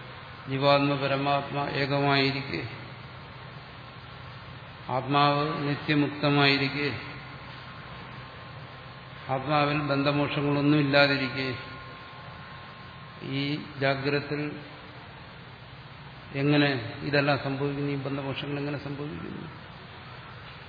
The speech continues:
അപ്പോൾ നിത്യമുക്തമായിരിക്കുന്ന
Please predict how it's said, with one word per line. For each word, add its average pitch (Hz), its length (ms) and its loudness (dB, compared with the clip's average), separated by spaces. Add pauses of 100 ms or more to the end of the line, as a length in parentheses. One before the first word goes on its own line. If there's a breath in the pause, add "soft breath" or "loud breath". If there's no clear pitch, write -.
(960)
അപ്പോൾ 139 260 0
നിത്യമുക്തമായിരിക്കുന്ന 143 1200 4